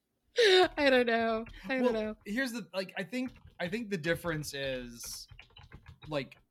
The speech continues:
Speaker 2: Robert Evans, journalist, is talking about things that are happening in the world right now.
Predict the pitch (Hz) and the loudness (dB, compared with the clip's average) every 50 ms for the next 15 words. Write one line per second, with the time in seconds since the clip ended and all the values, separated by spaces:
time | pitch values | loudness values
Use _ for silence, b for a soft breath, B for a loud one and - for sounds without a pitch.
0 | - - 156 175 175 180 170 196 170 165 165 156 147 160 151 147 131 120 - 151 | -16 -4 2 6 6 6 4 2 -2 -2 -4 -4 -4 -4 -6 -6 -8 -8 -8 -6
1 | 143 139 151 165 175 196 214 208 - - - - - - 160 151 143 - - 160 | -6 -4 -4 -4 -4 -4 -6 -6 -8 -10 -12 -12 -14 -10 -8 -8 -8 -6 -4 -2
2 | 143 139 135 139 151 143 143 139 139 135 131 131 131 135 131 _ _ _ _ _ | -2 -2 -2 -4 -6 -6 -6 -4 -2 -2 -2 -2 -4 -8 -10 _ _ _ _ _
3 | _ _ _ _ _ _ - - 160 156 156 156 143 127 156 151 151 151 151 135 | _ _ _ _ _ _ -6 -4 -4 -2 -2 -4 -4 -4 -4 -2 -2 -2 -2 0
4 | 139 139 135 135 151 143 143 139 135 131 131 131 131 _ _ _ _ _ - - | 0 0 0 0 -4 -6 -4 -4 -4 -6 -8 -12 -14 _ _ _ _ _ -8 -6
5 | 156 156 156 151 151 151 143 135 135 131 131 131 135 131 120 123 131 123 117 - | -4 -4 -2 -2 -4 -4 -4 -2 -2 -2 -2 -2 -2 -4 -6 -6 -6 -6 -6 -8
6 | - 120 117 117 120 135 151 170 175 | -10 -10 -8 -6 -6 -6 -8 -8 -10